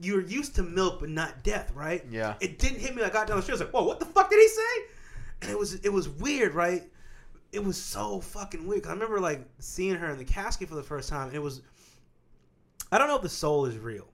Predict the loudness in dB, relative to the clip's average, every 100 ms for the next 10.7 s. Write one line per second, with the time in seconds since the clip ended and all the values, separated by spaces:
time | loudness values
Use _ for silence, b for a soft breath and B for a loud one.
0 | _ _ -12 -8 -8 -10 -18 -20 -14 -10
1 | -4 -2 -2 -2 -4 -2 0 0 2 0
2 | -4 -12 -10 -6 -6 -6 -8 -6 -6 -6
3 | -8 -6 -6 -6 -12 -10 -10 -10 -14 -16
4 | -18 -18 -16 -18 -20 _ -10 -6 -6 -10
5 | -16 -20 -20 -20 -20 -14 -2 0 2 -2
6 | -4 -4 -4 -2 -2 -2 -6 -4 -4 -4
7 | -6 0 0 0 -6 -16 b -4 -2 -2
8 | -2 -2 -2 -2 -2 -2 -4 -6 -12 _
9 | -10 -6 -4 -6 -8 -10 -12 -10 -8 -8
10 | -8 -8 -8 -10 -12 -14 -14